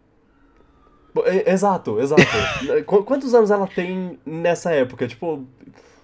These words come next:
Speaker 1: digamos que ela, que ela é uma professora bem jovem, ela tem, sei lá, vinte, vinte anos de
Speaker 2: Esse filme se passa antes da Segunda Guerra.
Speaker 1: É, não, ele se passa
Speaker 2: Antes da
Speaker 1: em
Speaker 2: Segunda Guerra, porque no final ele
Speaker 1: mil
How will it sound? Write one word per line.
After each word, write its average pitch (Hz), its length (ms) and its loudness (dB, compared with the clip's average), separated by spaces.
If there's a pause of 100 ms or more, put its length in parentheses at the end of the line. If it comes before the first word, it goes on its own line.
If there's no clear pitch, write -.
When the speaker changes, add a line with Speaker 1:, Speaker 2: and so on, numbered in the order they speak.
(220)
Speaker 1:
digamos 208 400 6
que - 80 2
ela, 208 200 6
que 196 100 -6
ela 202 100 2
é 190 300 4
uma 185 140 2
professora 190 320 -4
bem 196 200 -2
jovem, 113 380 2
ela 110 120 -2
tem, 135 360 -2
sei 143 200 -4
lá, 120 160 0
vinte, 175 720 -8 (480)
vinte 240 340 2
anos 107 420 0
de 113 500 -8 (800)
Speaker 2:
Esse - 140 -10
filme 151 140 -2
se - 80 -6
passa 156 220 8
antes 165 80 6
da 208 60 -2
Segunda 185 240 -2
Guerra. 104 300 -2 (1700)
Speaker 1:
É, - 180 2
não, 147 240 2
ele 131 180 0
se 131 100 -14
passa 156 460 0 (560)
Speaker 2:
Antes 156 220 -2
da 156 40 4
Speaker 1:
em 156 40 0
Speaker 2:
Segunda 151 240 -4
Guerra, 123 220 2
porque - 240 -2
no 170 100 2
final 170 100 4
ele 123 80 2
Speaker 1:
mil 117 60 4